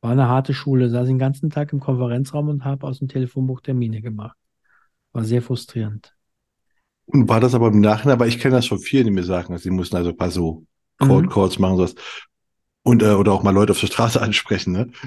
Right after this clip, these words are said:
Speaker 2: Und keiner sagt, das war super toll. Alle sagen, boah, das war echt hart. Aber
Speaker 1: Ja.
Speaker 2: sagen alle im Nachhinein, <laughs> äh, war's gut.
Speaker 1: Ähm, man lernt, redegewandt zu werden auf einmal und, und, und man stumpft tatsächlich im Laufe der Zeit ab. Man wird da richtig abgestumpft und, und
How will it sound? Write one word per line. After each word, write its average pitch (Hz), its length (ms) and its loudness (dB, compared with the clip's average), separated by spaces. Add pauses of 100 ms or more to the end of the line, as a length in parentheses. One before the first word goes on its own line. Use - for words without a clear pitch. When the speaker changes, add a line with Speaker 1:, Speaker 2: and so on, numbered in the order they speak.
(300)
Speaker 2:
Und 131 240 2 (280)
keiner 139 360 2
sagt, 110 220 0
das 107 120 -8
war 107 120 2
super 110 220 0
toll. 123 340 -4
Alle 120 220 2
sagen, 110 360 -2
boah, 104 120 -4
das 90 200 -8
war 90 120 -2
echt - 200 -6
hart. 117 360 -4 (200)
Aber 147 340 2
Speaker 1:
Ja. 131 80 4
Speaker 2:
sagen 139 260 0
alle 131 220 4
im 113 180 2
Nachhinein, 127 760 -2 (340)
<laughs> - 640 -14
äh, 131 340 4
war's 117 280 -2
gut. 131 340 -8 (500)
Speaker 1:
Ähm, 156 720 2
man 139 240 2
lernt, 147 420 2
redegewandt 139 640 -2
zu 117 200 -6
werden 113 260 0
auf 110 240 -8
einmal 110 480 -8
und, 110 220 -8
und, 113 300 -10
und 113 220 -6
man 117 220 0
stumpft - 560 0
tatsächlich 147 540 0
im 139 140 0
Laufe 135 360 0
der 123 160 -2
Zeit 110 440 -8
ab. - 300 -20
Man 120 180 -2
wird 127 160 -6
da 127 60 -2
richtig 135 440 -8
abgestumpft 170 840 -4
und, 131 220 -6
und 110 300 -14